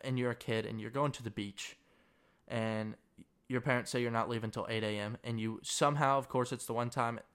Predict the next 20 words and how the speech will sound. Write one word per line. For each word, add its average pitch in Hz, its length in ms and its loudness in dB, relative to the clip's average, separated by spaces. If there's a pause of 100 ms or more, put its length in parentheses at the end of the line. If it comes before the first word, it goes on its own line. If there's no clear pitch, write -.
(160)
in 113 240 -2 (240)
ever 117 240 0
that 110 120 -2
you 117 120 -2
wake 117 180 0
up 113 80 2
at 113 100 -2
five 117 280 2
forty-five, 113 600 -2 (280)
but 127 140 4
you're 123 140 2
wide 131 220 6
awake 110 300 0
and 113 100 -4
you 104 60 -6
can't 113 240 -2
go 117 80 -4
back 110 220 -2
to 120 60 -8
sleep. 113 360 -6